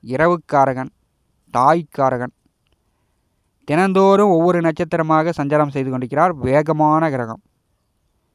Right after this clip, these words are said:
இந்த நட்சத்திரங்களில் பிறந்தவர்கள் காரியங்களை வெற்றி பெற திரும்ப திரும்ப முயற்சி செய்து விடாமல் வெற்றி அடையும் வரை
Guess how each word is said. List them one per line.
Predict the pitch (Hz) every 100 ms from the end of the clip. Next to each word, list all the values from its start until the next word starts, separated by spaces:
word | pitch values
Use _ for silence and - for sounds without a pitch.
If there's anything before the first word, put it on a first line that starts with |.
| _ _ _ _ _ _ _ _
இந்த | 143 185 185
நட்சத்திரங்களில் | 185 220 202 214 202 208
பிறந்தவர்கள் | 180 180 185 180 175 190 - _ _ _ _ - - _ _ _ _ -
காரியங்களை | 143 180 202 196 185 175 180 185
வெற்றி | 156 147 175
பெற | 151 156 160 - _ _ _ _ _ _ _ _ _ _ _ _ _
திரும்ப | - 151 170
திரும்ப | 151 151 165 165
முயற்சி | 143 151 147 143
செய்து | 139 131 143 202 _ - - _ _ _ _ _
விடாமல் | 123 143 175 180 180 185
வெற்றி | 160 143 180 175
அடையும் | 156 143 139
வரை | 131 147